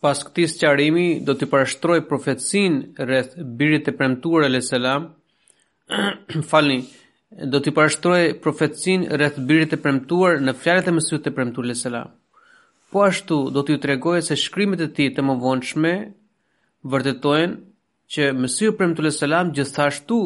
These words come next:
besonte që kjo profeci do të përmbushet në personin e Hazret Mirza Bashiruddin Mahmud Ahmedit radhiyallahu anhu.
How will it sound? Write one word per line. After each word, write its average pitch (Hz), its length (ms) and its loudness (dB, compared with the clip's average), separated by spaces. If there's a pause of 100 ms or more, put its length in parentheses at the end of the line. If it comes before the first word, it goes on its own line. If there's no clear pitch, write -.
besonte 135 600 -2 (760)
që 147 160 0 (240)
kjo 202 160 0
profeci 170 640 0 (1200)
do 151 60 0
të 151 160 0
përmbushet 165 720 0 (140)
në 135 240 -2
personin 185 640 0
e 151 160 0
Hazret 143 240 -2
Mirza 131 240 0
Bashiruddin 127 480 -2
Mahmud 120 320 -4
Ahmedit 120 400 -8
radhiyallahu 123 480 -4
anhu. 127 160 -14